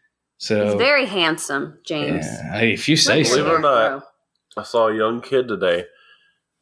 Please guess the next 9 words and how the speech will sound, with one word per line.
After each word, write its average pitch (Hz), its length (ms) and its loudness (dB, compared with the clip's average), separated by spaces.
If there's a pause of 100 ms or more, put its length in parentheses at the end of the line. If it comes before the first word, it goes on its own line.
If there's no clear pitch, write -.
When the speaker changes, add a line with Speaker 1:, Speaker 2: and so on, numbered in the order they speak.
Speaker 3:
get 110 220 2 (360)
his 107 200 -6
hair 135 200 4
cut, 90 360 2 (360)
and 95 100 0
he 92 100 0
left 98 320 0
his 90 200 -2
mullet. 80 480 -4